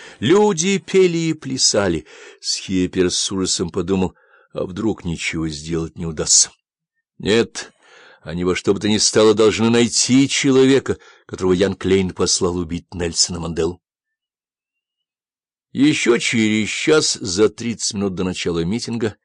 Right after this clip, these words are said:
когда Мандела уж подъезжал к стадиону, Схепперса охватила паника. Бортслоп попытался успокоить его.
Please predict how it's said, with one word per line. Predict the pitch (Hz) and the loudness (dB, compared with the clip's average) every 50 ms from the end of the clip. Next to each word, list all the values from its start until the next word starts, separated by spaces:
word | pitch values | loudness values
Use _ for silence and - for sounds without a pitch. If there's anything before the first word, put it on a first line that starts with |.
| _ _ _ _ _ _ _ _ | _ _ _ _ _ _ _ _
когда | - 98 90 | -12 -8 -6
Мандела | 87 87 87 85 90 92 92 | -4 -4 -2 0 2 2 2
уж | 90 - - - | 0 0 -4 -8
подъезжал | - 90 87 87 80 76 85 95 92 | -8 -6 -6 -6 -4 -2 0 0 0
к | 85 | 0
стадиону, | - - - - 92 85 90 98 101 104 101 90 - - - _ _ _ | -2 -4 -6 -4 -4 -2 0 0 2 2 0 -2 -4 -8 -20 _ _ _
Схепперса | - - - - - - 151 160 160 151 151 151 143 - - 131 127 117 - - - 120 110 - _ _ _ _ _ _ _ _ _ _ | -8 -6 -6 -4 -4 -2 0 2 2 2 0 0 -2 0 0 0 0 2 0 0 0 -2 -2 -4 _ _ _ _ _ _ _ _ _ _
охватила | 104 95 - - 90 - - 92 90 82 | -10 -8 -6 -6 -6 -6 -4 -4 -6 -4
паника. | - 87 82 82 - - 80 - _ _ _ _ _ _ _ _ _ _ | -6 -8 -8 -8 -10 -12 -14 -16 _ _ _ _ _ _ _ _ _ _
Бортслоп | - 120 80 90 95 92 - - - 107 98 87 | -14 -6 0 2 2 2 2 0 -2 -2 -4 -6
попытался | 92 80 87 82 - 90 90 - - 95 | -8 -12 -12 -8 -6 -6 -4 -6 -6 -6
успокоить | - - - 87 - 87 85 85 82 - | -6 -8 -8 -10 -10 -10 -10 -10 -10 -10
его. | - 87 - | -10 -10 -10